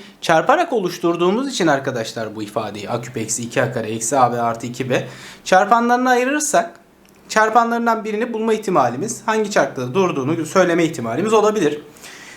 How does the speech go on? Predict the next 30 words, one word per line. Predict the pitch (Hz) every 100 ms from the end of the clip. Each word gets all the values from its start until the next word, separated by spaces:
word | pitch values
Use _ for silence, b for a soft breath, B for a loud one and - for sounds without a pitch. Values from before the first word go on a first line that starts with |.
| B
Gruplandırarak | 170 226 254 254 254 277 277
çarpanları | 277 240 220 180 160
ayırmayı | 147 139 135 127
kullanacağım. | 135 127 120 160 - - _ 208
İlk | 233 240
ikiliyi | 233 233 240
A | 226
küp | 226 240
eksi | 233 -
A | 220 220
kare, | 214 196
iki | 175 - 220
A | 220
kareyi | 208 208 233 - - _ _ -
A | 139 170 -
kare | - 226 220
parantezinde | 220 202 196 196 180 185 220
A | 175 165
eksi | 170 - 196
iki | 208 208
diyorum. | 202 202 202 - - _ _ - B B B B B -
Diğerini | 165 214 240
de | 233
eksi | 214 214 240 226
B | 233
parantezinde | 240 220 202 185 160 135 190
A | 220 165
eksi | 147 143 131 120
iki | 120 107
diyorum. | 101 113